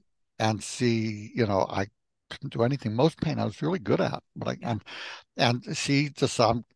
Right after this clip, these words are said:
Speaker 1: getting it amputated." I said, "The pain will not go away. Don't
Speaker 2: Right,
Speaker 1: do that." She had it
Speaker 2: exactly.
Speaker 1: amputated and she still had the pain.
Speaker 2: Right.
Speaker 1: And I would go from conference to conference, pain conference to ca-, pain conference. And I'd be, you don't ask the people on the podium. Most of them don't
Speaker 2: Mm.
Speaker 1: know.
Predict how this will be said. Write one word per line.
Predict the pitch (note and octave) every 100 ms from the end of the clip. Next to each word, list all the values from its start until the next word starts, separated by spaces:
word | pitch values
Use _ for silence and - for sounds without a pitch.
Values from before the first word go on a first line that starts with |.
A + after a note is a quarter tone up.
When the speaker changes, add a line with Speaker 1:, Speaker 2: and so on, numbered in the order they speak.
| -
Speaker 1:
getting | A#2 G#2+
it |
amputated." | A2+ C#3 D#3 A2 G2
I | G#2
said, | - G#2
"The | G2+
pain | A#2 D3+
will | A#2+
not | A#2+ A#2+
go | A2+
away. | G#2 D3 A2+
Don't | A#2
Speaker 2:
Right, | F3+ D3
Speaker 1:
do | -
that." | G#2
She | - G#2+
had | A#2
it | -
Speaker 2:
exactly. | A2+
Speaker 1:
amputated | A#2 B2+ A#2+ A#2+ A2+ G#2+
and |
she | G2
still | - G#2
had | G2 F#2+
the | G2+
pain. | A2 B2 A2 A2 -
Speaker 2:
Right. | G3+ F#3 - -
Speaker 1:
And | C#3 B2 A#2
I | C3 B2+
would | C#3
go | C#3+ B2 A#2 G#2+ - -
from | A2+
conference | A2 C3 D3+ E3 C3+
to | -
conference, | - A2+ F#2 - -
pain | - C3
conference | C#3 C3 - A#2
to | -
ca-, | -
pain | - A2+ G#2
conference. | G#2 G#2 - A#2 -
And |
I'd | A#2
be, | A#2 - - - - _
you | F3+
don't | D#3 D#3+
ask | D3 A2
the | -
people | A#2+ -
on | G2
the | E2+
podium. | G#2+ G2+ F#2+ F2+
Most | G#2+ A2
of | -
them | G2+ F#2+
don't | - C#3
Speaker 2:
Mm. | G3+
Speaker 1:
know. | B2+ A#2+